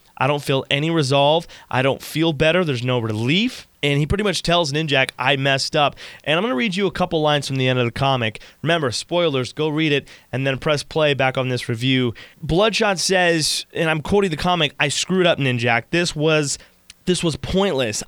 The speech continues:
I, I really messed up." And Ninjak replies, "You've messed up all right, Ray. Like, you've messed up all right. You have no idea how much so."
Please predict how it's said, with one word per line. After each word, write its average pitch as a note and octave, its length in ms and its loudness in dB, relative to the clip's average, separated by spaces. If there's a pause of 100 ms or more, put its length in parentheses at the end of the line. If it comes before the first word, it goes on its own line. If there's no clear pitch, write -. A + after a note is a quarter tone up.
I, D3+ 300 2
I D3 60 2
really F3 540 0
messed D#3 380 0
up." C3+ 240 2 (300)
And D3+ 240 0
Ninjak B3 360 0
replies, D3 760 0 (360)
"You've D3+ 540 0
messed E3+ 420 0
up D3+ 220 2 (180)
all C3+ 220 2
right, B2 320 4
Ray. F#2 360 0 (380)
Like, C3+ 200 -2
you've G#3 240 2
messed G3 340 2
up G#3 140 2
all E3+ 160 4
right. C#3 280 4 (140)
You F3 140 4
have F#3+ 100 0
no G3+ 160 2
idea F3+ 300 4
how D#3 180 2
much D#3+ 240 2
so." C3 300 0